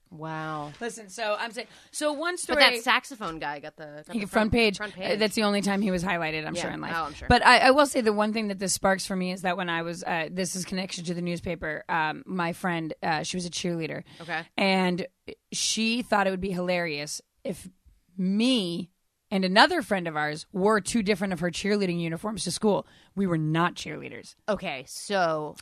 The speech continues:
Speaker 2: She gave us, like, her, her pep rally cheerleading
Speaker 1: <laughs>
Speaker 2: uniform and a football game uniform, and we wore them into school on, on pep day, like, on, like, spirit day.
Speaker 1: Pep day.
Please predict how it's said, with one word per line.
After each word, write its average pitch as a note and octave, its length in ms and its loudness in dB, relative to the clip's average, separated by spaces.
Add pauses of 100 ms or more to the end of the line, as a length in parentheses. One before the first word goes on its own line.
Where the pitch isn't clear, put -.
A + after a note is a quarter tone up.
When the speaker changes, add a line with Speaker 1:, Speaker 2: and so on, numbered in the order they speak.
Speaker 2:
She A3 140 4
gave G3+ 180 8
us, G3 120 0
like, G3 180 0
her, G3 200 -2 (220)
her G3 120 -4
pep B3 280 4
rally A#3 240 6
cheerleading A#3 400 2
Speaker 1:
<laughs> - 0 -
Speaker 2:
uniform A#3+ 400 4
and G3+ 80 0
a F#3 40 0
football G3 380 2
game F3+ 220 -2
uniform, F3 360 -2
and E3 120 -2
we G#3 100 0
wore G3+ 300 4
them F#3+ 120 0
into F3+ 140 -4
school G3+ 220 -2
on, E3+ 260 -2 (140)
on F3 160 -2
pep - 260 0
day, D3+ 220 -4
like, D#3 180 -4
on, F3+ 180 0
like, F3 140 -4
spirit G#3 400 -2
day. D3 320 -8
Speaker 1:
Pep G3+ 220 0
day. D3 200 -8